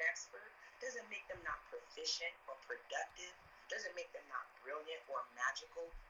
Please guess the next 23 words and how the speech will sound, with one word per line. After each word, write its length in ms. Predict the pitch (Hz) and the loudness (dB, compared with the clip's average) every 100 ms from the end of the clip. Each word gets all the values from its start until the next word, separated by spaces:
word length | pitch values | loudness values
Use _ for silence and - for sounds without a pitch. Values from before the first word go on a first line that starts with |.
| - | -12
because 340 | - - - | -2 0 0
they 80 | - | -2
do 180 | - - - | -12 -16 -10
this. 380 | 494 - - - - - - - - | -6 -2 -2 -4 -10 -20 -18 -20 0
But 100 | 170 170 | 0 0
you 80 | 170 - | -4 2
have 180 | 127 - | 2 2
the 200 | 135 123 - - - | 2 2 0 -6 -6
ability 480 | 131 131 127 - - | -2 0 -2 -4 -8
to 80 | - | -8
discern 380 | - - 151 165 | -4 0 2 0
that. 200 | - - - - - - - | -2 -10 -14 -18 -18 -6 2
And 80 | 277 | 8
not 180 | 247 226 | 8 10
everybody 500 | 220 214 202 - - | 8 4 0 0 2
does. 500 | - - - - - - - - - - - 151 | 4 4 2 -2 -2 -10 -20 -20 -20 -20 2 10
And 180 | 170 | 12
that's 240 | 165 170 - | 12 10 6
where 160 | 151 147 | 0 -2
the 60 | - - | -2 -4
fear 220 | 147 123 - | 2 2 0
comes 220 | - - | -8 -10
from, 160 | - | -10